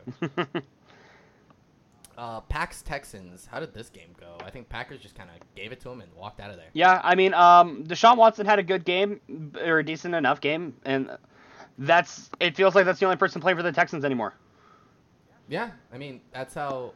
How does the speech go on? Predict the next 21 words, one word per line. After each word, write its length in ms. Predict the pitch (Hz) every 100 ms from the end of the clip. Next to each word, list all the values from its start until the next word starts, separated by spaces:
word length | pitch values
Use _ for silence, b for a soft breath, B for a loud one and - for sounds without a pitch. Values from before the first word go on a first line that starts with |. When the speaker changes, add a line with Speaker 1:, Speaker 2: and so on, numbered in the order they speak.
| -
Speaker 1:
I, 80 |
I, 240 | 131 131 147
I, 180 | 135 131 _ -
I 40 | 127
know 140 | 135
that 180 | 139 117
feeling 220 | 135 123
all 140 | 113 113
too 140 | 113
well. 280 | 92 98 - _
Speaker 2:
Yeah. 240 | 131 123 120 _ _
Speaker 1:
Um, 220 | 98 101
when 100 | 101
you 60 | 113
have 100 | 117
people 240 | - 110
that, 180 | 104 95
like, 180 | 95 92 _ _ -
don't, 180 | 107 - _ - - _ -
like, 100 | 104 _
D-, 100 | 101